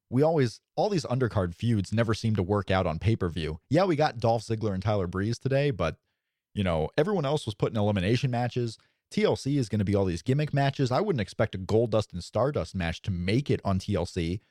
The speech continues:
Certainly won't make it to Royal Rumble. I don't think they're gonna finally do them singles, do a singles match between them at WrestleMania, but you never know.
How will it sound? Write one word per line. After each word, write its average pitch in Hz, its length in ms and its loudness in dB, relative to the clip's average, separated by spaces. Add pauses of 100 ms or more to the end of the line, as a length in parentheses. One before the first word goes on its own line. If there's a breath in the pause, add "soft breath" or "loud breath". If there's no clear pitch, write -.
(120)
Certainly - 340 -2
won't 208 220 2
make 180 160 2
it 147 60 -6
to 135 60 2
Royal 123 300 4
Rumble. 165 540 -4 (440)
I 117 60 6
don't 160 140 0
think 160 140 2
they're 151 80 2
gonna 127 300 2 (380)
finally 139 400 2
do 127 160 4
them 123 220 0
singles, 123 500 -4 (100)
do 131 240 4
a 101 140 4
singles 120 320 -2
match 107 220 -2
between 107 260 0
them 101 160 4
at 92 80 0
WrestleMania, 196 720 2
but 147 120 2
you 98 120 -2
never 87 180 -4
know. 170 400 2